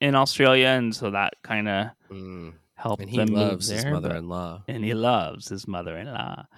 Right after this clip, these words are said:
Speaker 1: Um, yeah, he, oh yeah, it was a hundred and forty-five thousand. But in nineteen fifty-six, so before any of this happened,
Speaker 2: Mm-hmm.
Speaker 1: Um, one of the kids he had was, uh, a child born in nineteen fifty-six,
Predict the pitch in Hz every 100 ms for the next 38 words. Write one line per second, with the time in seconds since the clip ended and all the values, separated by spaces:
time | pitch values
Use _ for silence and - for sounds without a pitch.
0 | - - - - - 120 127 123 120 120
1 | 120 120 117 110 110 127 135 120 98 101
2 | 107 113 107 107 98 98 95 - 95 107
3 | - - - 160 165 247 285 220 - 156
4 | 147 131 147 135 135 - 185 180 180 175
5 | 170 165 151 156 143 117 113 107 101 104
6 | 104 107 - _ _ _ - 104 98 95
7 | 101 117 147 196 175 117 - 104 92 117
8 | 104 101 98 98 110 - 90 95 90 87
9 | 87 - _ 71 98 95 90 90 - 101
10 | - 170 139 113 123 143 - 113 107 110
11 | 147 196 185 175 - - 135 - - -